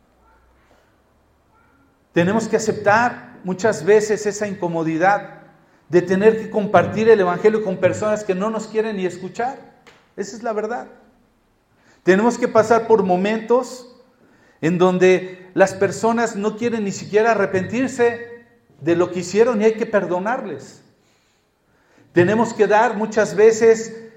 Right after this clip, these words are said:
movidos por el Señor a personas que ni siquiera están dispuestas a agradecerlo.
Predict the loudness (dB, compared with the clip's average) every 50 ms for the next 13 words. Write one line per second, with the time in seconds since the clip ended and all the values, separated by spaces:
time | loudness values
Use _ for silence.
0 | _ _ _ -2 0 0 0 2 0 -2 0 2 2 2 2 -2 -4 -4 -2 -2
1 | -2 -4 -6 -8 -8 -6 -4 -2 -2 -2 -2 -2 -4 -4 -4 -6 -4 -4 -4 -4
2 | -4 -4 -4 -4 -4 -4 -8 -10 -6 -4 -4 -4 -4 -6 -8 -8 -10 -10 -12 -12
3 | -10 -8 -8 -8 -8 -10 -10 -8 -8 -8 -6 -4 -6 -6 -6 -8 -8 -6 -6 -6
4 | -8